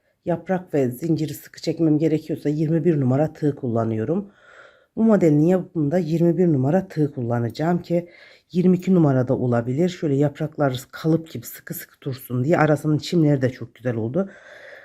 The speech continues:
Arasının çimlerini de zincirle yapacağımız için o yüzden yirmi bir numara tığ kullanıyorum.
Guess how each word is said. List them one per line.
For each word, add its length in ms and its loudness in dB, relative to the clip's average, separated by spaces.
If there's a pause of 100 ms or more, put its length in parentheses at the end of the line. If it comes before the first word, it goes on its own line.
(140)
Arasının 400 2
çimlerini 480 4
de 80 0
zincirle 420 0
yapacağımız 720 0
için 400 -6 (1040)
o 120 0
yüzden 400 0 (300)
yirmi 340 2
bir 120 2
numara 360 2
tığ 180 -4
kullanıyorum. 840 -4